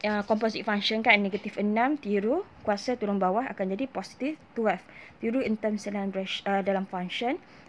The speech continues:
dalam bracket. Lepas tu, kuasa bracket tolak satu. Lepas tu, differentiate terms dalam bracket, iaitu differentiate S minus five is one, kan.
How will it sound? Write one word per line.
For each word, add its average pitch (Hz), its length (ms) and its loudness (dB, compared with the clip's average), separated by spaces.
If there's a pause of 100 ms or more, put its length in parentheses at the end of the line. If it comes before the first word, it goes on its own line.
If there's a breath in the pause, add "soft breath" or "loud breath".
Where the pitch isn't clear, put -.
dalam 208 280 4
bracket. 190 440 0
Lepas 202 320 -4
tu, 330 200 -2 (240)
kuasa 214 320 -2
bracket 202 400 -2
tolak 202 280 -4
satu. 214 320 -6
Lepas 208 280 -6
tu, 262 80 -4
differentiate 208 520 -6 (360 loud breath)
terms 240 240 0
dalam 196 200 -2
bracket, - 640 -2
iaitu 196 320 -2
differentiate 214 520 -6
S - 240 -8
minus 196 280 -4
five - 240 -6
is 294 200 -4
one, 196 360 0
kan. 180 200 -2